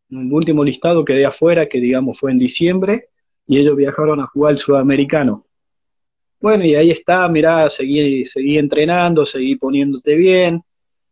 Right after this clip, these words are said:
que bueno, para el tema, si clasificábamos para el tema del Mundial, te vamos a ver, ¿viste? Vos,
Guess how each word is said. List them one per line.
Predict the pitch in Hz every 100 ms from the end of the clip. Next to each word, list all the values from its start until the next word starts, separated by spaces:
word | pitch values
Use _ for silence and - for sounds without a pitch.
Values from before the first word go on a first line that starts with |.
| _
que | - 123 120 120
bueno, | 127 127
para | 127 123 120
el | 117 117
tema, | 139 139 127
si | - -
clasificábamos | 127 127 135 147 143
para | 143
el | 139
tema | 147
del | 147
Mundial, | 143 151 160 160
te | 147
vamos | 131 131
a |
ver, | 156 165
¿viste? | 123 123 -
Vos, | 131 -